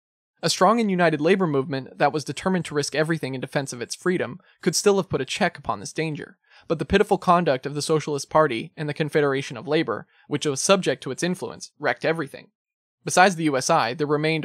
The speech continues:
only the Unione Anarchica Italiana to rally round the universally revered champion of Italian anarchism,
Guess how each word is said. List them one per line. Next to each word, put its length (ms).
only 360
the 200
Unione 540
Anarchica 680
Italiana 640
to 100
rally 300
round 380
the 60
universally 560
revered 560
champion 540
of 160
Italian 420
anarchism, 540